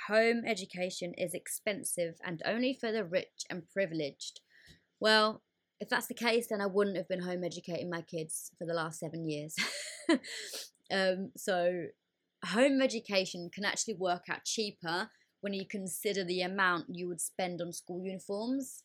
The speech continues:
and shoes and P E kits, school dinners, school trips, um, not to mention the peer pressure to have the latest trainers and gadgets and devices and things. Home education can be as expensive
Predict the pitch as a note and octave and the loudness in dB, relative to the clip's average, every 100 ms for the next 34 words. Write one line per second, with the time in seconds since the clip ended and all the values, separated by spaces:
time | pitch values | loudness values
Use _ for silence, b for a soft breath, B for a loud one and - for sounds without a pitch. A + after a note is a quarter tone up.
0 | _ - F3 E3+ E3+ E3 _ _ - - | _ -6 -4 -2 -4 -10 _ _ -8 -4
1 | B3+ A#3 A3 A3 - E3 G3 A3 A3+ - | -2 0 0 -2 -6 -8 -6 -4 -4 -4
2 | A3+ - - - - _ _ _ - - | -6 -8 -10 -14 -14 _ _ _ -18 -4
3 | F3 E3+ B3 A#3+ A3+ G#3+ - - - _ | -4 2 2 4 2 0 -4 -10 -14 _
4 | _ _ - - E3 E3 C4 A#3+ - - | _ _ -12 -6 -4 0 2 2 0 -8
5 | - - - _ _ _ - F#3 F3+ F3 | -12 -12 -14 _ _ _ -2 4 4 4
6 | F3 F#3 _ _ _ _ - D4+ - - | -2 -8 _ _ _ _ 2 2 2 0
7 | A#3 A#3+ B3+ G3+ - E3+ E3 F3+ - G#3 | 2 4 2 0 -4 -4 -4 -6 -6 0
8 | A3 G#3+ G#3+ F3 D#3+ D#3+ D#3 G3 b b | 2 2 0 -4 -4 -4 -4 -4 b b
9 | _ F#3 F#3+ F3+ F3+ F3+ F3+ E3+ D#3 D#3 | _ -4 0 2 2 -2 -4 -2 -2 -4
10 | - - A#3+ A3+ G#3 G3+ F3 D3+ D3+ G3+ | -6 0 2 2 0 -2 -2 -8 -2 -2
11 | G3 G3 - F3 F3 F#3 F3+ G3+ G3 - | 0 -2 -6 -6 -4 -2 2 2 2 -2
12 | D3 D#3+ D#3+ - C#3+ D#3+ E3+ _ _ _ | -8 -8 -10 -6 -6 -6 -10 _ _ _
13 | _ _ _ _ _ - - A#3 A#3+ G3+ | _ _ _ _ _ -20 -6 -2 0 0
14 | G#3 G3+ F#3+ F3+ E3 F#3 F3 F3+ F3 - | -2 -2 -2 -6 -6 -6 -2 -2 0 2
15 | G#3+ G#3+ - - F3 D#3 - F3 F3+ | 2 0 -6 -4 -4 -4 -2 -2 -2